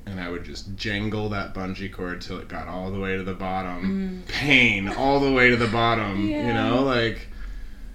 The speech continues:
Speaker 1: like, it would kinda do that, and, um,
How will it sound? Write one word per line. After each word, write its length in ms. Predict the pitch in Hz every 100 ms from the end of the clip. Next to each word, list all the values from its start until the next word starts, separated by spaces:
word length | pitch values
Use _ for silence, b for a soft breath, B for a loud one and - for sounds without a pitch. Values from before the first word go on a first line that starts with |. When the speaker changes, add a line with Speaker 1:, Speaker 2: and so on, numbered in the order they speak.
| B B - - -
Speaker 1:
like, 200 | 107 107 -
it 80 |
would 120 | - 110
kinda 280 | 120 120
do 180 | 110 117
that, 320 | 113 113 101
and, 260 | 92 98 92
um, 500 | 92 90 90 92